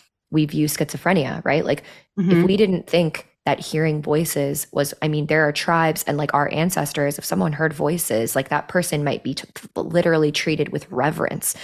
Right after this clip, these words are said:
Speaker 1: Yes, they might
Speaker 2: Yeah.
Speaker 1: be hard to deal with. They might be more difficult to interact with if you're a normie kind of person,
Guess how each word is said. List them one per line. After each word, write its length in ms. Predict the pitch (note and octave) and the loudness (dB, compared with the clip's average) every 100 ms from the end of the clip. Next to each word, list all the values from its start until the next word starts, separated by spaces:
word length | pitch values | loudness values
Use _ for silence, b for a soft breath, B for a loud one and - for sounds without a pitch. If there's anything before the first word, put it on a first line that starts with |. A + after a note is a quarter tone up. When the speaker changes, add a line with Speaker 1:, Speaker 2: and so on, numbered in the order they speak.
| B B | B B
Speaker 1:
Yes, 320 | D3+ D#3+ C#3+ | 2 4 2
they 160 | D#3 D3 | 2 2
might 140 | C#3+ D3 | 4 4
Speaker 2:
Yeah. 120 | D#3+ | 4
Speaker 1:
be 180 | D3 C#3+ | 0 0
hard 300 | D#3 D3 C#3+ | 2 2 0
to 80 | - | -8
deal 320 | - D3 F3 | 0 2 4
with. 280 | F3+ E3 F3+ | 4 2 0
They 120 | D3+ | -2
might 200 | D3 D3 - | 0 0 0
be 80 | |
more 160 | D#3 D3 | -2 -2
difficult 440 | D3 D3 D3 D3 - | -2 -4 -4 -4 -4
to 120 | - | -6
interact 480 | C#3 C3 C#3+ F3 - | -2 -2 -2 -4 -2
with 260 | D3+ E3 | 0 0
if 160 | D#3 C#3+ | -2 0
you're 100 | C#3 | 2
a 40 | C3 | 2
normie 460 | B2+ C#3 D#3 D#3 | 2 2 2 -2
kind 180 | - D3 | 0 -2
of 120 | C#3+ | -2
person, 640 | - E3 F3 D#3+ D3 D#3+ | -2 -2 0 0 0 -2